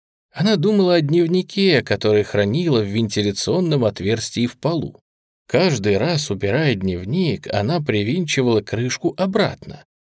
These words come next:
Лулу, наверное, долго его искала. Должно быть, взяла из папиного набора инструментов отвёртку, отвинтила крышку, прочла дневник и завинтила обратно.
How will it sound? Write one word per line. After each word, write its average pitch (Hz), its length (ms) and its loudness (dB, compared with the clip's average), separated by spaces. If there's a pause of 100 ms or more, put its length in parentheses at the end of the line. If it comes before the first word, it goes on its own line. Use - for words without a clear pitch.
(240)
Лулу, 107 580 2
наверное, 156 460 2
долго 185 400 4
его 226 260 4
искала. - 480 -2 (360)
Должно 101 320 0
быть, 110 220 0
взяла 110 400 4
из 107 160 0
папиного 107 580 2
набора 107 480 2
инструментов 107 800 0
отвёртку, 113 800 0
отвинтила 110 720 2
крышку, 180 720 -4
прочла 131 540 4
дневник 110 580 2
и 143 80 4
завинтила 135 680 2
обратно. 110 640 4